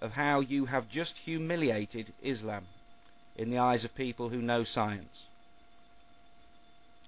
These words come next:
You've got your heavyweights. You've got, uh, your Muhammad Ali, which would be, uh, obviously Albert Einstein. You've got your Mike Tyson,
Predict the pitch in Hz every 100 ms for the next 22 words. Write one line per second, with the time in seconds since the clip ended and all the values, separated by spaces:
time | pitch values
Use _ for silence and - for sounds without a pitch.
0 | - - - - - - - - - -
1 | 123 160 196 156 143 139 120 110 104 -
2 | - - - - - - - - - -
3 | - - 107 135 123 - - 120 113 -
4 | - - - - - 117 120 131 143 135
5 | 131 127 120 147 175 - - - - -
6 | 113 113 - 113 - 113 113 110 107 104
7 | 104 - 110 120 117 110 110 104 123 107
8 | 101 - 113 135 180 - - - - -
9 | - - - - - - - - - -
10 | - - - - - - - - - -
11 | - - - - 110 104 135 127 131 147
12 | - - 135 131 - 180